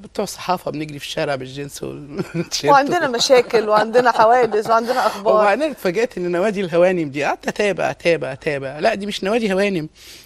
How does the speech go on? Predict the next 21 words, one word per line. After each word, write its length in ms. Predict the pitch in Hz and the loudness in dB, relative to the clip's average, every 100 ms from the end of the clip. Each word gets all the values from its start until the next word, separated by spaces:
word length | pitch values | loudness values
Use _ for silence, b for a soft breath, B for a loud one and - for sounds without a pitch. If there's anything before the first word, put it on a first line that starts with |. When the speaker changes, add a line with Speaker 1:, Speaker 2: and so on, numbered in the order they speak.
| B | B
Speaker 1:
يعني 180 | 147 | -4
ما 100 | 165 | -2
الاسبوع 320 | 156 165 190 240 | -2 -4 0 0
اللي 120 | 196 | 0
فات، 260 | - 226 - - | 0 -2 -2 -8
آه، 520 | 170 165 156 151 147 | -6 -4 -4 -6 -8
استاذه 420 | 147 - 175 160 147 | -10 -2 -2 -2 -6
ماجده 240 | 160 151 | -6 -6
الالفي 440 | 143 - 147 143 - | -8 -8 -10 -10 -14
تت-، 120 | 165 - | -14 -12
بلاقيها 320 | 156 175 151 208 | -8 -2 0 0
عامله 340 | 190 214 170 | 0 -2 -4
وحده، 320 | 165 214 160 - - | -4 -8 -12 -14 -10
آه، 240 | 156 156 165 B B B B | -8 -8 -12 B B B B
آه، 420 | - 151 151 139 143 | -2 -2 -2 -4 -4
كلى 340 | - 262 233 | 2 2 2
صناعيه 640 | - 185 165 196 226 175 143 | -4 -6 -2 -2 -2 -6 -10
Speaker 2:
مم. 360 | 214 202 190 185 | -12 -12 -14 -10
Speaker 1:
م-، 340 | 143 147 - | -8 -8 -8
مكلفه 540 | 135 - 143 147 151 180 | -10 -4 -2 2 2 0
جدًا، 520 | 151 196 175 185 170 | -2 -6 -2 -2 -2